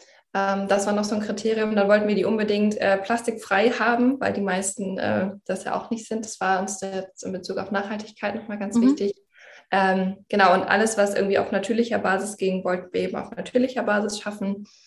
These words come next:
Speaker 1: Ähm, und die Verbindungen, die wir gewählt haben, waren dann eben so, dass wir gesagt haben, also zum Beispiel Gluconat geht oder Bisglycinate,
Speaker 2: Mhm.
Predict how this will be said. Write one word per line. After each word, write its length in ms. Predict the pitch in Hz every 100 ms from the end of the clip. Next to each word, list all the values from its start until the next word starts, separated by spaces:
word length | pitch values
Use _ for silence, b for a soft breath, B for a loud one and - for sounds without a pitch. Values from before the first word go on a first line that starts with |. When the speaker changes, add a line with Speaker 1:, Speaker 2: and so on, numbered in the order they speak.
| B _
Speaker 1:
Ähm, 280 | 180 180 180
und 200 | 180 180
die 120 | 190
Verbindungen, 580 | 185 180 202 214 214 202
die 100 | 196
wir 120 | 190
gewählt 480 | 190 185 180 180 -
haben, 580 | 175 185 180 175 175 -
waren 200 | - 175
dann 160 | 180 175
eben 440 | 175 175 170 175 -
so, 180 | 180
dass 180 | 180 170
wir 80 | 165
gesagt 360 | 170 170 175 170
haben, 120 | 165
also 200 | 185 170
zum 160 | -
Beispiel 260 | 190 196 202
Gluconat 800 | 196 185 196 185 170 170 170 -
geht 240 | 165 160
oder 140 | - 165
Bisglycinate, 920 | - - - 196 - 170 170 - 170
Speaker 2:
Mhm. 160 | 247